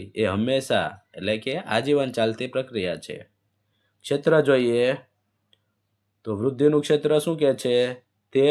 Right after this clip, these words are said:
મર્યાદિત છે, એટલે માત્ર શરીર પૂરતું,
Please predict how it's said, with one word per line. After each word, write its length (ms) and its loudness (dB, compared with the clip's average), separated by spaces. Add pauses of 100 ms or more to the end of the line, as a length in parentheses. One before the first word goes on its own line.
(100)
મર્યાદિત 680 6 (100)
છે, 200 0 (960)
એટલે 180 -4
માત્ર 300 -2 (100)
શરીર 380 4
પૂરતું, 560 -6